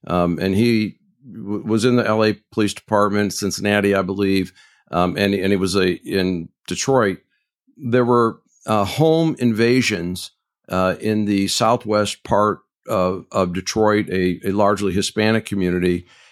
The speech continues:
and, you know, a number of home invaders were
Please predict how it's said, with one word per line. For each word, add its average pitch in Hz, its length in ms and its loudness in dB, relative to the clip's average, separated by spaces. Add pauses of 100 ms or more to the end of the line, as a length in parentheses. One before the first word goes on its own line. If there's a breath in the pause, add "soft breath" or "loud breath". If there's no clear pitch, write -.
(220 soft breath)
and, 98 420 0 (360)
you 104 100 -2
know, 101 60 2
a - 20 2
number 113 320 2
of 101 160 -2
home 143 240 0
invaders 104 720 0
were 104 280 -2